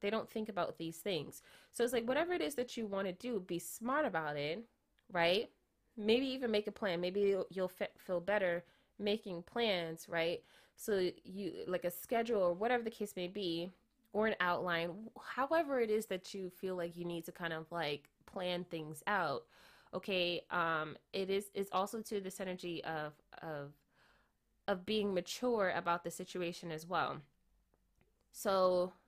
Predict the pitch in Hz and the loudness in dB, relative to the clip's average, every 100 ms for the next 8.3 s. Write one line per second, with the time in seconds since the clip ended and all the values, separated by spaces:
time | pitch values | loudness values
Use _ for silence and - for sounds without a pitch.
0 | _ _ 202 233 233 - 214 190 - 196 | _ _ -4 2 2 2 2 2 2 -2
1 | 190 170 190 180 226 294 285 269 233 226 | -2 -4 -6 -4 -4 -2 -2 -2 -2 0
2 | 196 190 208 240 - 208 214 196 190 185 | -2 -2 0 0 0 0 -2 -2 -2 -2
3 | 180 175 175 165 156 160 170 175 165 170 | -6 -10 -4 -2 0 2 2 0 -2 -2
4 | 165 165 156 175 170 165 160 160 240 190 | -2 -4 -8 -8 -8 -4 -4 0 2 2
5 | - - - - - 320 359 339 285 269 | -2 -14 -20 -16 0 2 4 2 0 -4
6 | - 302 233 185 170 175 180 180 202 190 | -2 4 6 6 2 4 4 6 2 -2
7 | 196 214 - 214 220 190 190 185 226 269 | 2 0 0 -4 2 2 0 4 6 8
8 | - 202 190 | 6 6 4